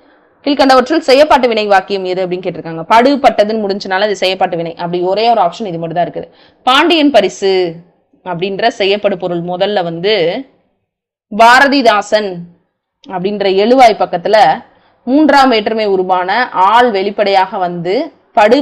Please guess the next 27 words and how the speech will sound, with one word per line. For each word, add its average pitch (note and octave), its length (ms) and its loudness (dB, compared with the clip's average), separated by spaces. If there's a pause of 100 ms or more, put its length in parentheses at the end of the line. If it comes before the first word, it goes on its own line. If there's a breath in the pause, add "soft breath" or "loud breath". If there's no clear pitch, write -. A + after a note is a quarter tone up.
பட்டதுன்னு G#3 420 0
முடிஞ்சுன்னா F3 480 -6
அது F3+ 180 -6
செய்யப்பாட்டு F3+ 460 -4
வினை F#3 240 -8
வாக்கியம். D3+ 420 -10 (1200)
அடுத்து G3 240 -6
கட்டளை C#4 380 2
தொடர்கள் A3 440 2
எவை? F3+ 160 -4 (160)
அகராதியில் C4 640 2
காண்க F#3 300 -2 (440)
கட்டளை F#3+ 300 -6
தொடர். E3 260 -4 (460)
படம் C#4 300 4
தரும் C4 260 0
செய்தியை A#3 340 0 (100)
பத்தியாக A3+ 500 0
மாற்று F3+ 280 -4 (100)
கட்டளை G3 260 0
தொடர். F3 240 -2 (220)
காட்சியை C4 540 0
கண்டு A3 400 2
கவினுரை A3 400 0 (100)
எழுது F3+ 280 -4 (180)
கட்டளை F#3 360 -4
தொடர். D#3+ 180 -8